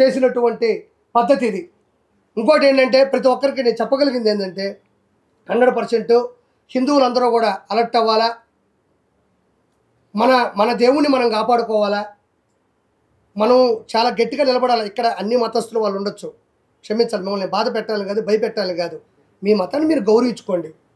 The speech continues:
మీ మతాన్ని మీరు కాపాడుకోండి, మీ మతాన్ని హైలైట్ చేసుకోండి. ఆ? అందరూ ఎవ-, ఎవరు, ఎవరి మతం వాళ్ళది, ఎవరి కుటుంబం వాళ్ళది, ఎవరి జిల్లా వాళ్ళది, ఎవరు, ఎవరు మండలం వాళ్ళది, అలాగనే ఎవరి మతం వాళ్ళది. కాబట్టి ప్రతి ఒక్క హిందువు,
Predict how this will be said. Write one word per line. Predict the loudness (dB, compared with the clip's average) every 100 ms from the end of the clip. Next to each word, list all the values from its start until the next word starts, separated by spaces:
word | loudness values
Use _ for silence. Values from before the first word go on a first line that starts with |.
| _ _ _ 2
మీ |
మతాన్ని | 4 4 2 2
మీరు | 2
కాపాడుకోండి, | 2 0 2 2 0 -6 -8 -14 _ _ _ _ _
మీ | 0
మతాన్ని | 2 2 2 2
హైలైట్ | 2 0 0
చేసుకోండి. | -2 -2 -10 -10 -12 _ _ _ _ _ _ -20 -10 0
ఆ? | 2 2 -2 _ _
అందరూ | -4 2 4 4 0
ఎవ-, | -4 -4
ఎవరు, | -2 2 0 0
ఎవరి | 2 2
మతం | 2 0 0
వాళ్ళది, | 2 2 0 -2 0
ఎవరి | 0
కుటుంబం | 0 -2 -2 2
వాళ్ళది, | 0 0 -2
ఎవరి | -2 0
జిల్లా | -2 -2 0
వాళ్ళది, | 0 -2 -4
ఎవరు, | -2 -2 -4 _ _ -4
ఎవరు | 2 4 4 4 4 2 2 0
మండలం | -2 0 4 4 4
వాళ్ళది, | 0 -2
అలాగనే | 0 2 2
ఎవరి | 0 2 2
మతం | 2 2 2
వాళ్ళది. | 0 0 -4 -6 _ _ _ 0
కాబట్టి | 2 2 2 0 -2 _ _ -4
ప్రతి | 0 2
ఒక్క | 4 2 0
హిందువు, | 0 0 4 4 4 2